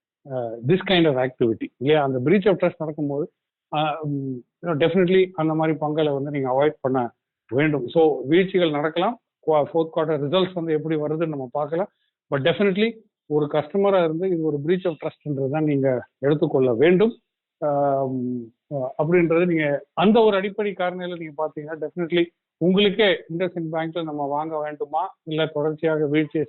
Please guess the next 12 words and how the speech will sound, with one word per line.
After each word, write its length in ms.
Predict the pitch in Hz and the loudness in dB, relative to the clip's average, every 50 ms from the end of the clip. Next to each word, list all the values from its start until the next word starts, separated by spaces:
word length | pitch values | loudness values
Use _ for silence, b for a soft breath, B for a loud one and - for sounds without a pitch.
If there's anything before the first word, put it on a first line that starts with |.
| - 135 | -4 -4
சந்திக்குமா 380 | 143 160 160 151 160 156 156 | -2 -2 -2 0 -2 -2 0
என்பதற்கான 840 | 151 147 139 147 143 143 139 139 - _ _ _ 156 151 147 139 117 | -2 -2 -2 -4 -4 -4 -4 -6 -8 _ _ _ 0 0 0 0 2
பதில் 320 | 120 156 165 196 254 262 269 - _ _ _ _ _ | 2 2 4 4 4 2 0 -4 _ _ _ _ _
உங்களுக்கே 760 | - 165 165 175 196 214 220 196 214 226 208 180 - - - _ _ _ _ | -2 0 2 2 4 2 2 2 2 2 2 2 0 -4 -14 _ _ _ _
வந்து 240 | _ 156 165 165 147 | _ -4 -4 -4 0
தெரிந்து 300 | 165 160 165 180 180 170 | 0 0 0 2 0 0
விட 160 | 160 151 151 | 2 0 2
வேண்டும், 420 | 143 165 196 202 196 202 196 208 - _ 165 | 2 2 2 4 2 2 0 -2 -6 _ -4
அஹ், 200 | 156 147 147 147 143 _ | -2 -2 -2 -4 -6 _
தெரிந்து 280 | - 165 165 185 185 175 | -2 0 0 0 0 0
கொள்ள 220 | 170 165 160 156 | 0 0 0 0
முடியும் 400 | 147 147 160 185 208 220 220 | 0 -2 0 2 2 2 0